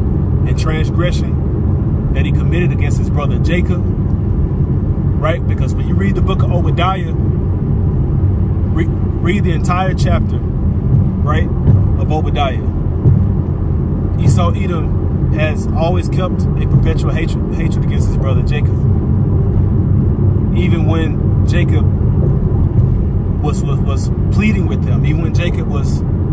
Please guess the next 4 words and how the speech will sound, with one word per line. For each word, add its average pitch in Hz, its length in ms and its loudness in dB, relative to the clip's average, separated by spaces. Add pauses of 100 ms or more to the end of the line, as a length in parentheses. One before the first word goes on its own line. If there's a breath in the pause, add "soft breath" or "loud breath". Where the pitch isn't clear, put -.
(2500)
desiring 190 800 0 (1120)
to - 100 0
be - 140 0 (140)
peaceful - 520 0